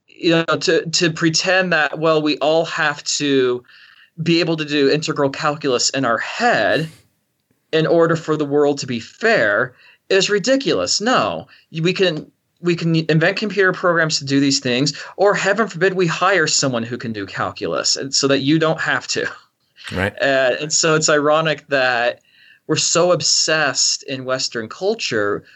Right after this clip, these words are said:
Speaker 1: with equalizing things when we don't have to be equal to reap the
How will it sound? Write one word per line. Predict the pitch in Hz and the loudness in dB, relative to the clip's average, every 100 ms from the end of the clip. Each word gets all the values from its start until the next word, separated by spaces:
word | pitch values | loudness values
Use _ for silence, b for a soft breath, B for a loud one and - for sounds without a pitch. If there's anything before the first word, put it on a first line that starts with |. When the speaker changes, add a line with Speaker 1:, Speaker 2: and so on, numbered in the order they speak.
| b - | b -4
Speaker 1:
with | 139 - | -4 0
equalizing | 208 220 151 127 104 104 113 | -2 0 2 2 2 0 -4
things | 113 110 110 117 | -4 -6 -4 -6
when | 139 143 139 135 - - _ - | -4 0 0 0 -4 -14 _ -4
we | 165 | 0
don't | 202 - | 0 -2
have | - 226 226 | -2 -4 -2
to | |
be | 139 127 131 | -6 -4 -4
equal | 123 127 131 - _ _ _ 127 123 | -2 -2 -2 -6 _ _ _ -6 -4
to | - | -2
reap | 127 127 135 - | -2 0 -2 -2
the | - 117 | -2 -2